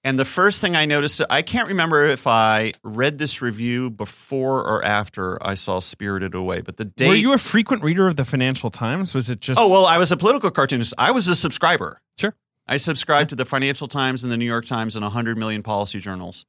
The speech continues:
Speaker 2: Right.
Speaker 1: Um, and I liked Nigel Andrews' reviews. Like, he reviewed a lot of international movies and stuff.
Speaker 2: Right,
Speaker 1: You know?
Speaker 2: absolutely.
Speaker 1: Anyway.
Speaker 2: Sure. Great critic.
Speaker 1: So the thing to know about this review <laughs> is that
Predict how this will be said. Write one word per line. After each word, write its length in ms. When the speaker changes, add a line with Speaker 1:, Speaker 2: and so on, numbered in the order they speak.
Speaker 2:
Right. 140
Speaker 1:
Um, 440
and 160
I 80
liked 400
Nigel 500
Andrews' 540
reviews. 500
Like, 220
he 100
reviewed 400
a 60
lot 160
of 80
international 420
movies 300
and 100
stuff. 220
Speaker 2:
Right, 120
Speaker 1:
You 100
know? 80
Speaker 2:
absolutely. 320
Speaker 1:
Anyway. 140
Speaker 2:
Sure. 220
Great 180
critic. 180
Speaker 1:
So 260
the 120
thing 280
to 120
know 220
about 220
this 220
review 400
<laughs> 1000
is 160
that 220